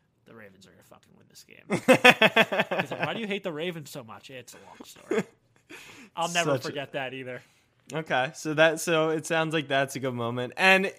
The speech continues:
Speaker 2: there's a little, there's a little meme to it, I think. Like, the play on the ball by the safety is just so porous that I think it makes the
Speaker 1: And it's
Speaker 2: moment.
Speaker 1: just classic Joe Flacco.
Speaker 2: Right.
Speaker 1: Classic Joe. The run it back series, classic Joe Flacco.
Speaker 2: <laughs> Number one moment,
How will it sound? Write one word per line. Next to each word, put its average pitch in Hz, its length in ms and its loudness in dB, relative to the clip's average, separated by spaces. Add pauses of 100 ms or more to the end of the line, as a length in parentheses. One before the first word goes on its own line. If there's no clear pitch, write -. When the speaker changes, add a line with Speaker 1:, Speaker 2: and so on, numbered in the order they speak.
(100)
Speaker 2:
there's 165 180 0
a 170 80 2
little, 202 540 0 (120)
there's 175 220 -6
a 196 60 -4
little 220 240 2
meme 139 460 -2
to 120 340 -4
it, 101 100 -4
I 101 120 -6
think. 98 280 -12
Like, 107 280 -6
the 120 80 -6
play 156 340 0
on 156 100 0
the 135 80 -4
ball 113 300 -2
by 104 180 -2
the 101 160 -8
safety - 560 -8
is 196 140 -12
just - 340 -10
so 127 200 -2
porous 107 540 -10
that 104 120 -10
I 110 80 -2
think 120 220 -8
it 110 80 -2
makes 107 340 -6
the 147 80 -10
Speaker 1:
And 165 80 -6
it's - 20 -8
Speaker 2:
moment. 107 300 -8
Speaker 1:
just - 100 -20
classic 170 560 -4
Joe 143 220 -10
Flacco. 95 540 -20 (100)
Speaker 2:
Right. - 280 -4 (140)
Speaker 1:
Classic 143 540 -8
Joe. 131 180 -18
The 143 80 -14
run 165 160 -6
it 165 120 -10
back 147 220 -4
series, 143 360 -12
classic 135 480 -16
Joe 127 160 -20
Flacco. 104 500 -16 (240)
Speaker 2:
<laughs> - 640 -20
Number 165 300 2
one 131 400 4
moment, 117 580 -2